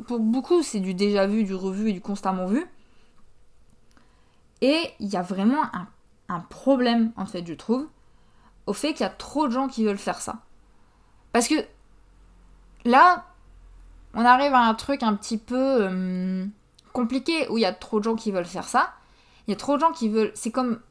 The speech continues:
l'influence, au final, il y a trop de gens qui veulent faire ça, et du coup, le, le concept d'influenceur n'existe même plus, et plus personne peut devenir influenceur, vu que tout le monde est influenceur. Vous voyez le délire ? Bah là, c'est la même énergie. Tout le monde veut faire du cinéma, donc plus personne peut faire du cinéma.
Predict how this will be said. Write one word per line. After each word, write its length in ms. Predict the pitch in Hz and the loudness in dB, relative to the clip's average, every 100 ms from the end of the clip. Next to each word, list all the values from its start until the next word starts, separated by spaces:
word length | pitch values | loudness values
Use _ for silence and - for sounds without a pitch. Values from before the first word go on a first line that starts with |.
| - | -4
l'influence, 640 | 208 214 - 233 247 233 | -2 0 0 0 0 -2
au 60 | 208 | -6
final, 260 | 208 214 208 | -4 0 0
il 60 | |
y 20 | |
a 40 | 165 | 0
trop 160 | - | -2
de 40 | 208 | -2
gens 80 | 214 | -2
qui 160 | 208 | -2
veulent 140 | 190 175 | -4 -4
faire 180 | 180 | -6
ça, 200 | - 254 | 0 2
et 40 | 214 | 2
du 120 | 180 | 0
coup, 120 | - | -4
le, 140 | 208 180 | -4 -2
le 140 | 180 | -6
concept 280 | 190 196 202 | -6 -6 -4
d'influenceur 400 | 196 - 185 233 | -4 -6 -4 -2
n'existe 320 | 202 170 - | -2 -4 -6
même 240 | 180 180 | -6 -4
plus, 220 | 180 240 226 | -6 -2 -2
et 60 | |
plus 140 | 202 180 | -2 -4
personne 320 | 190 - 196 | -4 -2 -4
peut 120 | 190 | -4
devenir 320 | 170 180 190 | -6 -4 -4
influenceur, 520 | 180 - 185 208 285 | -4 -4 -6 -2 0
vu 120 | 262 202 | 0 -2
que 80 | |
tout 120 | 180 208 | -2 2
le 60 | |
monde 100 | 214 | 2
est 120 | 202 | 2
influenceur. 560 | 196 - 180 - 175 - _ | -4 -6 -10 -6 -6 -8 _
Vous 80 | |
voyez 180 | - 180 | -2 0
le 60 | 185 | 2
délire ? 260 | 202 269 - - - - - - - | 2 2 -2 -14 -20 -20 -20 -10 0
Bah 100 | 214 | 2
là, 80 | |
c'est 140 | 277 262 | 2 2
la 100 | 226 | 0
même 140 | 233 | 2
énergie. 340 | 233 214 185 185 - - - | 2 0 -2 -10 -14 -20 -12
Tout 80 | - | -2
le 60 | 262 | 0
monde 100 | 311 | 0
veut 40 | |
faire 120 | 277 | 0
du 60 | 247 | -2
cinéma, 340 | 226 240 262 | 0 2 4
donc 120 | 277 226 | 2 0
plus 120 | 247 | 0
personne 240 | 233 247 | 0 0
peut 80 | 233 | -4
faire 120 | 214 | 0
du 60 | 208 | -2
cinéma. 400 | 208 185 175 | -2 -6 -6